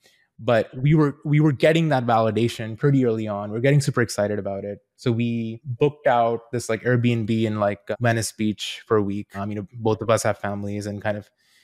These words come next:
holed ourselves up, built the prototype, sort of coding day in, day out,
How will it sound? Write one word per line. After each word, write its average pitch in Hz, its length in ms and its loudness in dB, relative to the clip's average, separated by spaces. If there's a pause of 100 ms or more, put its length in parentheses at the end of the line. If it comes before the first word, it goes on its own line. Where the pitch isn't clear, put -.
(220)
holed 147 320 2
ourselves 131 400 0
up, 110 300 2 (500)
built 135 240 4
the 147 80 0
prototype, 113 640 2
sort 107 140 -4
of 104 160 -8
coding 113 420 2
day 107 120 4
in, 104 160 0
day 104 160 2
out, 110 260 4